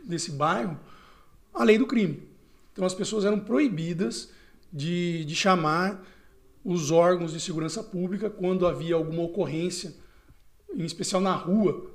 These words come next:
né, desses marginais, pra que não chamasse a atenção da polícia e pra que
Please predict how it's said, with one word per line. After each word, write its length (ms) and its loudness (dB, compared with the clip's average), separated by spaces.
né, 220 -6
desses 260 -6
marginais, 560 2
pra 240 6
que 480 0
não 180 2
chamasse 580 0
a 40 0
atenção 600 -4
da 120 -4
polícia 580 -4
e 80 0
pra 220 -2
que 480 0